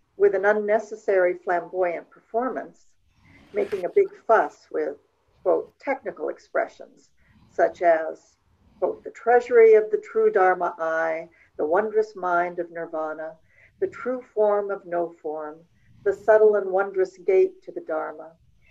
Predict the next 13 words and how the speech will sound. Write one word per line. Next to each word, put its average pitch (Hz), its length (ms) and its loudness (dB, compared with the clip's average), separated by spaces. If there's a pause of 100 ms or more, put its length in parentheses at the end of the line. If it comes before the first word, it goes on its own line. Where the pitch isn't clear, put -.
(180)
the 190 80 -2
special 220 540 2
transmission 208 840 -2
outside 185 520 -2
of 190 120 -4
scriptural - 720 -2
teachings - 680 -18
not 175 200 0
established 170 800 -6 (340)
on 165 240 0
words 180 520 0
and 156 240 -14
language," - 880 -8